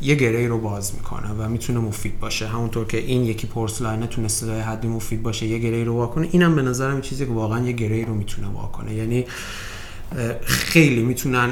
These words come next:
اون کسایی که اکسپرت این حوزهٔ اچ آر هستن، که حالا چه پوزیشنشون مدیره، پوزیشنشون، اه،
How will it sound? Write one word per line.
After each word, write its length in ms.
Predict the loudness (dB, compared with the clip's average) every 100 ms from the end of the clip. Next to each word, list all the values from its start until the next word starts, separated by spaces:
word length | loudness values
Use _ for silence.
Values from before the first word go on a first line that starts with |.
| 0
اون 100 | -2
کسایی 380 | 0 0 0 0
که 220 | -2 -2
اکسپرت 500 | 0 2 2 2 0
این 140 | -2
حوزهٔ 360 | 0 0 0 0
اچ 180 | -2 -2
آر 180 | -2
هستن، 420 | -2 -2 -2 -2 -2
که 120 | -2
حالا 220 | 0 -2
چه 200 | -2 -2
پوزیشنشون 680 | -2 -2 0 0 -2 -2 -2
مدیره، 600 | -2 -2 0 2 2 0
پوزیشنشون، 800 | -2 -4 -2 -2 -2 -2 -2 -2 -2 -2 -2 -2 -4
اه، 80 | -2